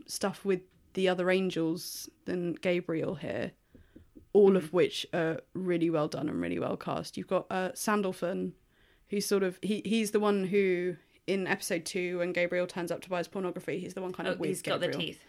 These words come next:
Speaker 1: Yeah.
Speaker 2: Yeah.
Speaker 1: And he's, he's that guy in the office, isn't
Speaker 2: Yeah.
Speaker 1: he? Who, like, I don't know,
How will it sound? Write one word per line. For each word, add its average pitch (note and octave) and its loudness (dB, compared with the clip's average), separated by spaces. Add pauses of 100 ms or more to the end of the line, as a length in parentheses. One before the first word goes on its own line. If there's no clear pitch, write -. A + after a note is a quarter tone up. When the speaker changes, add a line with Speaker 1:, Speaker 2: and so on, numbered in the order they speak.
(280)
Speaker 1:
Yeah. F#3+ 4
Speaker 2:
Yeah. D#3 -6 (280)
Speaker 1:
And E3+ -4
he's, G#3+ -6 (680)
he's A3 -2
that - -6
guy D#3+ -4
in D3+ -4
the D#3 -6
office, D3+ -12
isn't E3 -8
Speaker 2:
Yeah. - -8
Speaker 1:
he? E3 -10 (680)
Who, F3 -6
like, E3 -2
I - -2
don't B2 -4
know, D3 -4